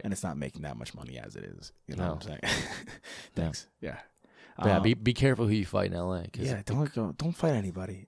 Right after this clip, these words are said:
Speaker 1: Like, I, I, I think I've said this on the show before. Like, why are you fighting? Don't fight. Don't, just do something else. Dance.
Speaker 2: Dance.
Speaker 1: Dance off. Dance off.
Speaker 2: Dance
Speaker 1: Like,
Speaker 2: off.
Speaker 1: dance off, dude.
Speaker 2: Or,
Speaker 1: Like,
Speaker 2: or fake Sweet Chin Music.
Speaker 1: Yeah, dude, listen, bro. Nothing is more manly than a dance off. Dance off, dance me out of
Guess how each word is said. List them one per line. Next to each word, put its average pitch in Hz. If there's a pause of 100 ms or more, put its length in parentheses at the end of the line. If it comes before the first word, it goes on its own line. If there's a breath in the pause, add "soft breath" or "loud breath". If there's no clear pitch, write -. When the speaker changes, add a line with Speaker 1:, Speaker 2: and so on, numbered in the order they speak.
Speaker 1:
Like, 117
I, 101
I, 117
I 127
think 190
I've 151
said 143
this 123
on 117
the 113
show 123
before. 95
Like, 120
why 160
are -
you 185
fighting? 92 (540)
Don't 139
fight. 85 (640)
Don't, 110
just 127
do 127
something 87
else. -
Dance. 117 (880)
Speaker 2:
Dance. 107
Speaker 1:
Dance -
off. 101
Dance 143
off. -
Speaker 2:
Dance 131
Speaker 1:
Like, 80
Speaker 2:
off. 60
Speaker 1:
dance 175
off, 90
dude. 98
Speaker 2:
Or, 101 (100)
Speaker 1:
Like, 98
Speaker 2:
or 110
fake 151
Sweet 131
Chin 104
Music. -
Speaker 1:
Yeah, 123
dude, 107
listen, 95
bro. 87
Nothing 107
is 104
more 104
manly 98
than 90
a 85
dance 73
off. 69 (240)
Dance 120
off, 101 (220)
dance 107
me 90
out 69
of 73